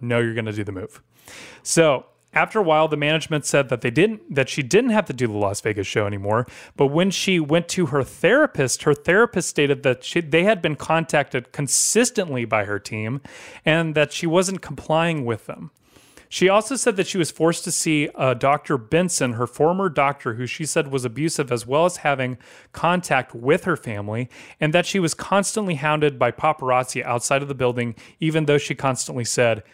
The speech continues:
"I want to meet in a more private setting." They still made her come out into, uh, the public office. So she also stated that she shouldn't be in a conservatorship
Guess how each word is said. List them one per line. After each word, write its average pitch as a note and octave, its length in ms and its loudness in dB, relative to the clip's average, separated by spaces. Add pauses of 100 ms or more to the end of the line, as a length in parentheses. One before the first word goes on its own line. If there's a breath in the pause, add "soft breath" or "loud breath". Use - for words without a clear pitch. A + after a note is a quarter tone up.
(300 soft breath)
"I C3+ 100 2
want C3+ 220 -2
to C#3+ 100 -6
meet C3+ 240 -4
in C3 100 -6
a B2+ 60 0
more A#2 240 0
private A2+ 400 -2
setting." B2 480 0 (340 soft breath)
They B2 120 0
still C3+ 260 -2
made B2 220 0
her A#2 100 -2
come A#2+ 220 -4
out G#2+ 240 0
into, A2 600 -4
uh, A2 200 0
the G#2 320 -2
public G#2+ 340 -2
office. - 480 -4 (640 soft breath)
So D3 360 2 (760)
she - 160 0
also E3+ 220 0
stated F3+ 260 0
that D#3 140 2
she - 100 -8
shouldn't D#3+ 360 -2
be C#3 180 0
in C#3 80 0
a C3+ 40 -2
conservatorship B2+ 840 -2